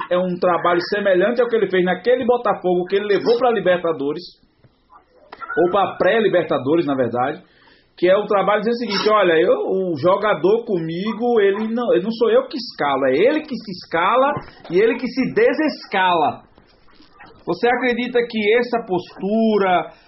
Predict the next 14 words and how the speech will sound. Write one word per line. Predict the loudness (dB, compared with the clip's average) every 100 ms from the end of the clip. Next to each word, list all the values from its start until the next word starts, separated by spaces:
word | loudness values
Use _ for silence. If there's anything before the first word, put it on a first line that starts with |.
| -2
aliado | 0 2 2 2 2 0
à | -2
formação, | 0 0 0 -2 -4 -2 0
ao | 0
conhecimento | 0 -2 -2 -4 -4 -4
dele, | -2 0
à | 2
reciclagem | 0 -4 -8 -6 -2 0 0 -2 -2
que | -2
ele | -2
teve | -2 0
nesse | 0 -2 -2
período | -2 0 -2 -2
parado, | -2 0 -2 -4